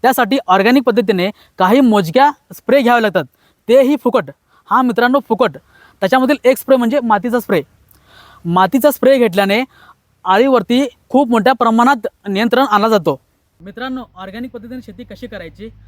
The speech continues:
आणि मातीची स्प्रे कशा पद्धतीने घ्यायची ह्याची माहिती तुम्हाला पाहिजे असेल तर मी तुम्हाला स्क्रीनवरती नंबर पाठवतो, त्या नंबरवरती कॉल करून तुम्ही संपूर्ण माहिती घेऊ शकता.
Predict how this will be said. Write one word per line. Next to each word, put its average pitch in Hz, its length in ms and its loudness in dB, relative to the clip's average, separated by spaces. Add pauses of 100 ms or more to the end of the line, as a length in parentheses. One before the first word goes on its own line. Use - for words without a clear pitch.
(200)
आणि 214 160 -14
मातीची 226 460 -16
स्प्रे 254 220 -10
कशा 190 300 -16
पद्धतीने 233 380 -16
घ्यायची 196 320 -16 (440)
ह्याची 180 220 -18
माहिती 202 240 -14
तुम्हाला 247 240 -14
पाहिजे 208 360 -14
असेल - 540 -20
तर 240 100 -14
मी 247 140 -12
तुम्हाला 254 280 -16
स्क्रीनवरती 247 440 -16
नंबर 214 220 -16
पाठवतो, 214 400 -16
त्या - 400 -20
नंबरवरती 247 420 -12
कॉल 233 240 -18
करून 220 280 -16
तुम्ही 233 220 -16
संपूर्ण 226 340 -18
माहिती 220 300 -16
घेऊ 208 120 -16
शकता. 202 260 -20